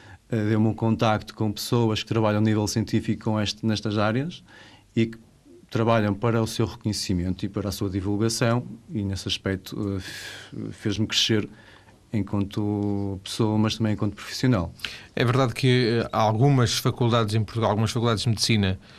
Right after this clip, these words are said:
Speaker 2: eh, sobretudo, por exemplo, o Instituto de Ciências Biomédicas, Abel Salazar, também de alguma forma já começou a fazer uma aproximação a estas,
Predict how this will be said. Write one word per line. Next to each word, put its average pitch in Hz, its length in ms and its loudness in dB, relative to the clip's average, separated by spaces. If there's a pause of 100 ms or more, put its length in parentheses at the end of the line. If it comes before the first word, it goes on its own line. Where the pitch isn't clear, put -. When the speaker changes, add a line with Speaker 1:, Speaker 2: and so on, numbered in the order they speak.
(280)
Speaker 2:
eh, 98 280 0
sobretudo, 101 460 -4
por - 100 -4
exemplo, 98 220 2
o - 20 0
Instituto - 240 -4
de - 60 -10
Ciências 104 420 0
Biomédicas, 95 500 0
Abel 95 180 0
Salazar, 98 420 0
também 120 320 2
de 117 60 4
alguma 113 200 2
forma 107 300 2
já 113 120 2
começou 117 280 0
a - 20 2
fazer 104 240 0
uma 107 120 2
aproximação 104 680 0
a 104 80 2
estas, 101 460 -2